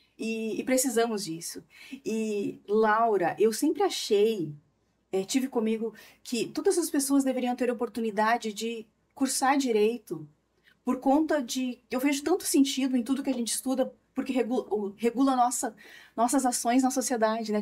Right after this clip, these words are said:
A forma como a gente vive. E eu, e eu me dei conta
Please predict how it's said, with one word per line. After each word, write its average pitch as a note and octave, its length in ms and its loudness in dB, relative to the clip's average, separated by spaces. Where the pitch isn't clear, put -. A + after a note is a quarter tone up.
A - 60 -8
forma A#3+ 220 2
como A#3 140 -2
a - 20 0
gente A3+ 260 -6
vive. G#3+ 380 -4
E A3+ 140 2
eu, A#3+ 180 4
e A3+ 120 -2
eu B3 100 2
me C4+ 100 6
dei A#3 180 -6
conta G#3+ 720 0